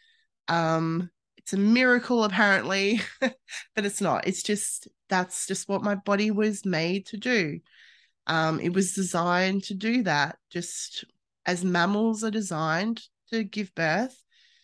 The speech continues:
We, my body worked the way that it needed to work. And sometimes things go wrong with our beautiful designs. And sometimes they're, you know,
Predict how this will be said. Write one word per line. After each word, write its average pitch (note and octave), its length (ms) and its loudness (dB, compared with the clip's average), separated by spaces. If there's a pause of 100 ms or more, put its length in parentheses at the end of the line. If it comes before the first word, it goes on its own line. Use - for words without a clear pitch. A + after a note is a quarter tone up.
(680)
We, G#3+ 440 2 (260)
my F#3+ 180 0
body G3 260 0
worked F#3 540 -2 (220)
the F#3+ 100 -4
way E3 180 0
that G3 160 -2
it G3+ 60 -4
needed G#3+ 240 -4
to A#3 80 -6
work. B3+ 340 -4
And F3+ 140 -6
sometimes B3+ 600 -4
things B3+ 300 -6
go C4 140 -2
wrong C4 300 -2
with A3+ 180 -2
our F3 160 0
beautiful E3 440 -6
designs. D3+ 760 -6 (460)
And F#3 220 -2
sometimes G3+ 800 -2
they're, G3+ 340 -2
you G#3+ 180 -6
know, G3 360 -2